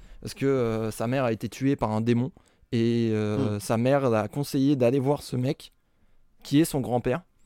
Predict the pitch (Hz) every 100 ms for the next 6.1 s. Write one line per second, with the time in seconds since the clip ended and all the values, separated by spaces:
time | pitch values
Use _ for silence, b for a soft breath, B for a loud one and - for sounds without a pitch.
0 | _ b b 123 131 135 147 120 131 131
1 | 160 - 139 117 117 110 110 107 110 110
2 | 110 - 135 117 107 110 135 131 131 131
3 | 110 107 104 104 - b b b b b
4 | - - 120 127 127 143 113 110 - 120
5 | 113 110 113 - 120 110 110 - 117 123
6 | 110